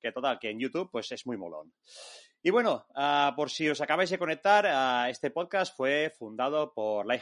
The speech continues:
Hunters, un grupo de Light Painting, del cual formo parte, junto a mis compañeros Javi García, Ignasi Blanca y Abel Ruiz. Yo soy Loren Rubira. Y bueno, eh, empezó este podcast en, en motivo de la pandemia. Queríamos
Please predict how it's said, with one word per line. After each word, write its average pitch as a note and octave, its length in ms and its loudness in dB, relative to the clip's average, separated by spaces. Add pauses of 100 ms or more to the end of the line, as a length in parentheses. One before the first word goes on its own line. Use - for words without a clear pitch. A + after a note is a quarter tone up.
Hunters, D3 380 -4
un G#2+ 100 -14
grupo G#2+ 460 -4
de F2+ 520 -10
Light G#2+ 200 -10
Painting, F#3 440 -8
del F#2 160 -14
cual G#2 200 -6
formo G#2 280 -8
parte, F#3+ 460 -4 (220)
junto D3+ 360 -4
a D#3+ 40 -2
mis A#2+ 180 -6
compañeros A#2 640 -2
Javi A#2+ 220 -4
García, E3+ 640 2 (180)
Ignasi C3 400 -6
Blanca D#3+ 580 2
y A#2 80 -4
Abel A2+ 200 0
Ruiz. F#2+ 320 -8
Yo B2 180 -2
soy D#3+ 300 -4
Loren A#2+ 320 -2
Rubira. F2 420 -8 (580)
Y B2+ 60 -2
bueno, D#3 400 -2
eh, G#2+ 340 -4
empezó A2+ 400 -2
este D#3+ 200 -2
podcast E3+ 480 -4
en, G2+ 360 -12
en F#2 120 -16
motivo C3+ 340 -2
de A#2+ 80 0
la B2+ 140 2
pandemia. F#3+ 580 -2
Queríamos B2 640 -4